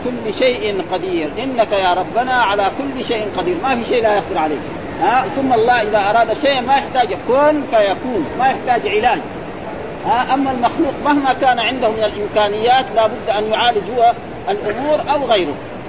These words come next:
ها، مثلًا الملك يبغى يأكل، هناك مطبخ يطبخ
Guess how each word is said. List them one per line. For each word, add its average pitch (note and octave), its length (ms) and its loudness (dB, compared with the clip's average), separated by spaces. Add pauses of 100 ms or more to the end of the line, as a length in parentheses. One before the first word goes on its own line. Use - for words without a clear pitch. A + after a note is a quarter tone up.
(140)
ها، B3+ 320 2 (100)
مثلًا A3 400 -2
الملك B3+ 340 -2
يبغى A#3 240 2
يأكل، C#4 300 4
هناك B3 380 -2
مطبخ B3 400 -2 (100)
يطبخ C4+ 360 0